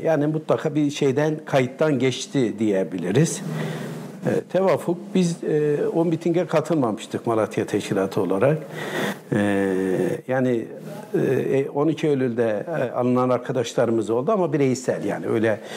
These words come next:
teşkilata yönelik, teşkilatın yöneticilerine yönelik diyelim,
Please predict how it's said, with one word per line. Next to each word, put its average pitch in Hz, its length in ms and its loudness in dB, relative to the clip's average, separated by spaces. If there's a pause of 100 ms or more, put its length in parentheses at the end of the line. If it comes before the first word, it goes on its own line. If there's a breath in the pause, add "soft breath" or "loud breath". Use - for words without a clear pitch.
(280 loud breath)
teşkilata 120 500 0
yönelik, 101 480 -2
teşkilatın 110 500 -2
yöneticilerine 107 720 0
yönelik 92 520 -4
diyelim, 110 320 0